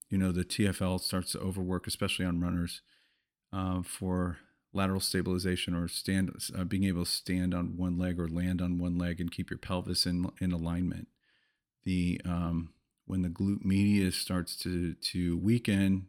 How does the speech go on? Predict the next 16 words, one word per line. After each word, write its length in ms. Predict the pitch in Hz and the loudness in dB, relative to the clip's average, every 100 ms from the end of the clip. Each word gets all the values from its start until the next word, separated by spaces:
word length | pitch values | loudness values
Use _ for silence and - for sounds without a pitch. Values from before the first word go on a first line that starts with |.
| _ | _
usually 360 | 95 85 - 87 | -4 -2 -2 -4
from 320 | - 87 - | -2 -4 -4
long 300 | 87 85 85 | -4 -2 0
runs, 460 | 90 101 101 101 - - - _ _ _ _ _ 92 | 0 2 2 0 -4 -10 -20 _ _ _ _ _ -6
um, 340 | 87 87 87 | -2 -2 0
the 80 | - | -2
T 220 | - 110 | 0 2
F 160 | 95 - | 2 2
L 260 | 98 90 - _ - | 0 0 -8 _ -8
can 320 | 95 92 87 - | -2 0 -2 -4
assist 760 | 95 - - 95 - - - - _ _ _ | -2 -2 0 0 -2 -2 -6 -12 _ _ _
in 440 | 92 90 87 87 90 | -4 0 0 -2 -4
keeping 340 | - 92 87 | -4 -2 -2
the 80 | 85 | -4
pelvis 360 | - 90 92 - | -6 -8 -6 -6
stable. 460 | - - - - | -6 -6 -8 -12